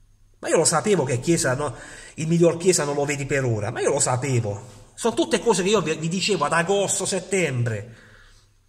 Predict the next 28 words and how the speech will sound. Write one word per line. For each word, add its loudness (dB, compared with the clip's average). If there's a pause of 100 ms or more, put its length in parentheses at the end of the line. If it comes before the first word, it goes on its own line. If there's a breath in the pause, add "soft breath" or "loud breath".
(160)
per -2
non 2
dire 4
l'anno 2
scorso. -4 (2500 loud breath)
Oh, 0
poi 4
ragazzi, 2
se -2
non 0
le 2
capite, 0
ribadisco, 0
è -4
un 0
vostro 0
problema, 0
non -2
il -4
mio. -12 (440 soft breath)
Volete 2
continuare 4
a 4
fare 2
questa -2
crociata? -2
Prego, -2
accomodatevi. -4